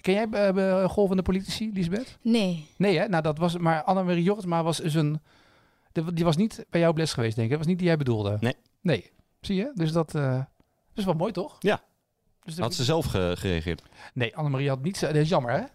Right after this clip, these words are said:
Speaker 1: Die had niet, eh, maar ik vind het wel leuk om nu een keer Annemarie Jorritsma in de podcast te krijgen.
Speaker 3: Hey.
Speaker 1: Want zij golft.
Speaker 3: Juist.
Speaker 1: Burgemeester van Almere, toch? Is dat niet meer?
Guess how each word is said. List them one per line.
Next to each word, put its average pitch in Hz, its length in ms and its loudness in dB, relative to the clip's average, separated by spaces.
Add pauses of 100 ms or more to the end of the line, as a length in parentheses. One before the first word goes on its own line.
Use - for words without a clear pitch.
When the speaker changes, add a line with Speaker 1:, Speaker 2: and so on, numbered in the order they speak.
Speaker 1:
Die 147 120 0
had 160 80 2
niet, 185 100 -2
eh, 151 180 -2 (120)
maar - 120 0
ik 220 60 -4
vind 202 160 0
het 269 100 2
wel 233 100 2
leuk 185 120 -2
om 170 80 0
nu 160 120 2
een 156 60 0
keer - 180 0
Annemarie 160 300 0
Jorritsma 135 320 0
in 147 80 -4
de 160 60 0
podcast - 400 -2
te - 60 -12
krijgen. 101 380 -16
Speaker 3:
Hey. 87 220 0 (240)
Speaker 1:
Want 143 160 -2
zij 127 160 -4
golft. 208 440 -2 (200)
Speaker 3:
Juist. - 280 -4
Speaker 1:
Burgemeester 196 480 0
van 214 520 2
Almere, 226 380 -2
toch? - 380 -4 (340)
Is - 80 -12
dat 175 120 0
niet 135 100 6
meer? 107 300 0